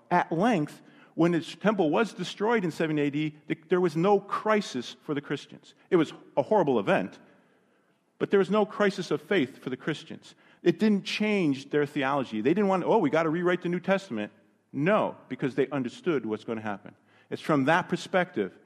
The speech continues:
that we're gonna look quickly today at this passage. Matthew twenty-four. We're gonna read the first couple verses here, first two verses. Matthew twenty-four. Jesus left the temple and was going away when his disciples came to point out to him the buildings of the temple.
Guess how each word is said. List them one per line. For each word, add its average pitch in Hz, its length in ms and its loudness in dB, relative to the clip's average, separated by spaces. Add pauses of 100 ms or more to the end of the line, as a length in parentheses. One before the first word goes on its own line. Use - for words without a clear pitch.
(300)
that 123 100 -2
we're 113 80 -2
gonna 120 120 -2
look - 380 -6
quickly 120 500 -2 (840)
today 120 400 0
at 113 120 -8
this 107 140 -8
passage. 101 500 -6 (720)
Matthew 160 300 2
twenty-four. 139 560 0 (480)
We're 131 100 0
gonna 135 160 2
read 127 160 2
the 120 80 -8
first 143 320 -2 (280)
couple 135 220 -2
verses 117 380 -4
here, 95 100 -4
first 131 300 -4
two 120 140 -4
verses. 104 480 -6 (580)
Matthew 160 280 2
twenty-four. 147 360 0
Jesus 233 320 0
left 214 240 2
the 202 60 -2
temple 151 400 0
and 139 100 0
was 127 140 -2
going 180 240 2
away 160 380 4
when 131 180 -2
his 135 100 -6
disciples 175 500 -2
came 185 380 -2 (200)
to 139 100 -2
point 175 360 -4
out 185 260 0
to 147 100 -2
him 123 280 0
the 120 80 -2
buildings 165 500 2
of 151 100 0
the 143 60 0
temple. 139 440 -4